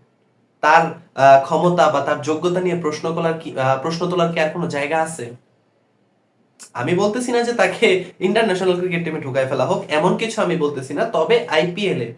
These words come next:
রাজস্থান রয়্যালসের অন্যান্য ব্যাটসম্যানদের থেকে, অনেক ব্যাটসম্যানদের থেকেই সে কিন্তু বেটার।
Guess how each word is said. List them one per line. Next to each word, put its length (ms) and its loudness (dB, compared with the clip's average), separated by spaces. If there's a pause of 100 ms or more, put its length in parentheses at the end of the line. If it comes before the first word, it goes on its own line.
(120)
রাজস্থান 380 -4
রয়্যালসের 360 -2
অন্যান্য 320 0
ব্যাটসম্যানদের 520 -4
থেকে, 200 -4
অনেক 320 2
ব্যাটসম্যানদের 480 -2
থেকেই 360 -4 (160)
সে 140 0
কিন্তু 280 -2
বেটার। 340 -4